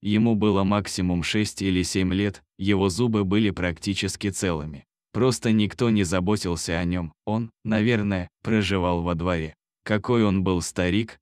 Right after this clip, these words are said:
с больными лапами, с вещами. Ральф смог на лапы подняться спустя неделю.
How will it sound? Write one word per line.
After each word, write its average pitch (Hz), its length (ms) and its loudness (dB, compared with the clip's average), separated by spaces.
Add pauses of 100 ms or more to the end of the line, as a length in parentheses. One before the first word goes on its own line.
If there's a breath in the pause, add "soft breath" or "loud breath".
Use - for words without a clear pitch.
(100)
с 98 140 -8
больными 95 500 2
лапами, 85 600 -2 (120)
с - 140 -10
вещами. 104 580 -2 (300)
Ральф 120 380 0
смог 107 420 0
на 92 160 2
лапы 95 360 0
подняться 92 600 0
спустя 92 480 -2
неделю. 85 540 0